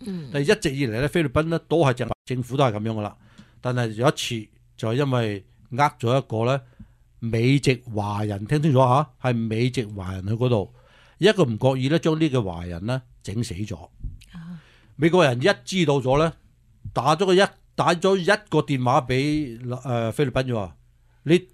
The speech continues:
Speaker 2: 即刻同我搞掂呢件事佢。第二日，嗰啲人已經被打到豬頭炳噉出嚟㗎啦。
Speaker 1: 嗯。
Speaker 2: 即係嗰啲負責嗰啲人啊，全部清，成個清咗。呢個就係美國所做到嘅嘢嚟㗎啦。就好似啱先講緊嘅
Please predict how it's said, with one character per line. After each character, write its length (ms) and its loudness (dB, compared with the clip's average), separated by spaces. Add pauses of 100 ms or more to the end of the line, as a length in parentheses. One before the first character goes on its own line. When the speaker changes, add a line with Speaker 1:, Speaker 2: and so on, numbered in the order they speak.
(160)
Speaker 2:
即 120 2
刻 100 4
同 120 -2
我 100 0
搞 180 0
掂 160 -2
呢 100 -2
件 100 -4
事 180 -4
佢。 180 -6 (400)
第 80 0
二 80 4 (340)
日， 40 -10 (760)
嗰 160 0
啲 60 4
人 140 4
已 80 -6
經 100 2
被 140 2
打 160 2
到 100 2
豬 160 -2
頭 100 -4
炳 200 -8
噉 120 -6
出 120 -4
嚟 100 -8
㗎 80 -10
啦。 140 -8 (140)
Speaker 1:
嗯。 540 -14
Speaker 2:
即 80 2
係 40 0
嗰 100 -2
啲 260 -2 (300)
負 220 -2
責 160 2
嗰 120 -4
啲 60 0
人 200 -2
啊， 120 -4
全 300 -4
部 360 4
清， 320 2 (160)
成 400 -4
個 180 2
清 200 2
咗。 220 0 (420)
呢 120 -4
個 40 4
就 120 4
係 80 6
美 340 0
國 220 -4
所 200 -6
做 160 -6
到 100 -8
嘅 120 -6
嘢 180 -10
嚟 80 -16
㗎 80 -14
啦。 120 -14 (140)
就 120 -2
好 60 0
似 100 0
啱 140 2
先 240 -4
講 180 -8
緊 120 -6
嘅 80 -6